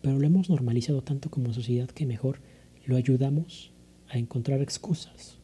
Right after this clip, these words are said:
o ayudarlo a encontrar maneras de evitar esas situaciones en las que se exponga. Y, y eso está fatal porque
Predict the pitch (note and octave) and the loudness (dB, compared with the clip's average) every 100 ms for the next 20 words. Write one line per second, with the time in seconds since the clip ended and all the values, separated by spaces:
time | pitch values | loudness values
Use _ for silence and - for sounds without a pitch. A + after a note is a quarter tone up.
0 | - - C#3+ B2+ A#2 A#2 A#2+ C3 C3+ C3+ | -20 -10 -4 -2 -2 -2 0 0 0 0
1 | D#3 E3+ - - - - - C3+ A#2+ B2 | -2 -2 -8 -20 -20 -20 -14 -8 -2 0
2 | B2+ C3 C#3 D#3 E3 C#3+ D3 - - - | 0 0 2 4 6 4 -2 -12 -10 0
3 | A#2 A#2 - B2 - - - - - D3 | 2 2 0 -6 -6 -18 -20 -18 0 2
4 | - A#2+ C3 - B2+ F3 D3+ A#2 - - | 2 -4 -6 -4 -4 0 0 -2 -8 -10
5 | - A#2+ - B2 - - - C#3 A2+ - | -4 -2 0 -2 -2 -4 -2 -2 -2 -10
6 | - - - - - - - - B2 A#2 | -20 -20 -20 -20 -20 -20 -18 -6 -4 -2
7 | A#2 B2+ - - B2+ A2+ C#3 - E3 E3 | -2 -4 -6 -10 -6 -2 -4 -2 -2 -2
8 | F3+ F3+ - - - - - - - - | -4 -10 -18 -20 -20 -20 -20 -18 -18 -16
9 | - D3 - G3 G#3 C#3 A#2 - A#2+ | -4 -2 2 4 4 2 -2 0 -2